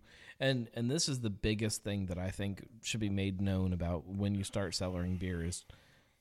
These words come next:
don't take your only bottle of a beer and throw it in a cellar, because then you don't know what you want it to be.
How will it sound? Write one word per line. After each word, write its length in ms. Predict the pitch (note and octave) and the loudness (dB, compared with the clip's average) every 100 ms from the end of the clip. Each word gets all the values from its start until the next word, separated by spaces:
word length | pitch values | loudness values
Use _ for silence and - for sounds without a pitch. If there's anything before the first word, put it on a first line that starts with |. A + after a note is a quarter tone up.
| _ _ - - - | _ _ -20 -20 -2
don't 420 | A2+ A2+ A#2+ A#2 - | 4 6 6 2 -4
take 340 | - B2 A2 - | -4 -2 -2 -2
your 160 | G#2 | -4
only 540 | E2 G2+ G#2 G2+ F#2+ F#2+ | 0 0 2 2 2 0
bottle 560 | F#2 - F2+ F#2 E2+ | -2 -2 0 0 -2
of 80 | E2+ | -4
a 60 | F2+ | -4
beer 280 | F#2 F2+ F2+ | -2 -2 0
and 140 | F2+ | -2
throw 200 | F2 F2 | -2 -4
it 40 | |
in 80 | A#1+ | -4
a 40 | F2 | -6
cellar, 520 | - E2+ C#2 F2 A2+ - | -4 -4 -4 -6 -8 -10
because 280 | G#2 G#2 F#2+ | -10 -6 -2
then 180 | G2+ F#2+ | -2 0
you 120 | G2 | -2
don't 320 | G2 G2 G2 | -2 -2 -2
know 320 | G#2 G2 G2+ | -2 0 0
what 300 | F#2+ F#2+ F#2 | 0 -2 -6
you 160 | F2+ F#2 | -4 -6
want 240 | F2 F#2 | -4 -4
it 120 | F2 - | -6 -8
to 100 | D#2+ | -8
be. 360 | F2 D2 G#2 | -6 -6 -10